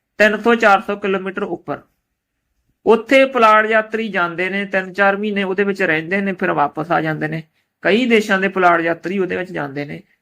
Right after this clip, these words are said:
ਹੁਣ ਤੱਕ ਆਪਾਂ ਜਿੰਨੇ ਵੀ ਪੁਲਾੜ ਯਾਤਰੀਆਂ ਦਾ ਨਾਮ ਸੁਣਿਆ, ਉਹ ਸਾਰੇ ਸਪੇਸ ਸਟੇਸ਼ਨ 'ਚ ਹੀ ਜਾਂਦੇ ਨੇ, ਚਾਹੇ ਕਲਪਨਾ ਚਾਵਲਾ ਹੋਵੇ, ਚਾਹੇ ਸੁਨੀਤਾ ਵਿਲੀਅਮ ਹੋਵੇ, ਚਾਹੇ ਭਾਰਤ ਦਾ ਇੱਕ ਪਹਿਲਾ ਪੁਲਾੜ ਯਾਤਰੀ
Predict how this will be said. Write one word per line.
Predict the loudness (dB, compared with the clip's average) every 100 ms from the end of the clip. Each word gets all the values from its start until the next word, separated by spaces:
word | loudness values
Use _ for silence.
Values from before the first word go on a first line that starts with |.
| _ _ -2
ਹੁਣ | 0 4
ਤੱਕ | 2 4
ਆਪਾਂ | 0 2 4 6 4 0 -8 _ _
ਜਿੰਨੇ | -10 -6 -4
ਵੀ | -4
ਪੁਲਾੜ | -4 0 0 2
ਯਾਤਰੀਆਂ | -2 -2 -8 -6
ਦਾ | -6
ਨਾਮ | -4 -2 -4 -6
ਸੁਣਿਆ, | -10 -6 -6 -6 -8 _ _ _ _ -6
ਉਹ |
ਸਾਰੇ | 2 4 4 2
ਸਪੇਸ | -2 0 0
ਸਟੇਸ਼ਨ | 0 -2 -2
'ਚ | -6
ਹੀ |
ਜਾਂਦੇ | -4 -4
ਨੇ, | -6
ਚਾਹੇ | -2 -2 0
ਕਲਪਨਾ | -2 -2 -2 -2
ਚਾਵਲਾ | 2 0 2 -2
ਹੋਵੇ, | -2 -4
ਚਾਹੇ | -4 -4
ਸੁਨੀਤਾ | -8 -12 -6 -4
ਵਿਲੀਅਮ | -4 -6 -6
ਹੋਵੇ, | -4 -4 -4 _ _ _ 2
ਚਾਹੇ | 2 2
ਭਾਰਤ | 2 2 2 -2
ਦਾ | 0 0
ਇੱਕ | 0 -4
ਪਹਿਲਾ | -2 0 0
ਪੁਲਾੜ | 0 0 0 0
ਯਾਤਰੀ | -2 -2 -4 -4 -4 -8 -12